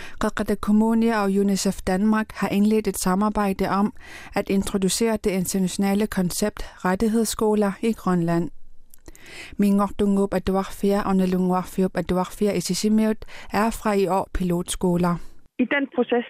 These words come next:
Speaker 2: der, der baserer man sig simpelthen på børns rettigheder, så man i praksis bruger dem, både i undervisningen og i den måde, øh, skolen faktisk, øh, ledes på.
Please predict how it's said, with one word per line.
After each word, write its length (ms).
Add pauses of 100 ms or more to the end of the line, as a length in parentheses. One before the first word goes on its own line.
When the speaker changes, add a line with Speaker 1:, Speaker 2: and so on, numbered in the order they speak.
Speaker 2:
der, 120 (160)
der 160
baserer 360
man 220
sig 140
simpelthen 440
på 80
børns 320 (100)
rettigheder, 420
så 80
man 180
i 60 (160)
praksis 380 (160)
bruger 220
dem, 200 (380)
både 220
i 60
undervisningen 800
og 140
i 100
den 200
måde, 300 (300)
øh, 140
skolen 540
faktisk, 420 (100)
øh, 180 (140)
ledes 500
på. 220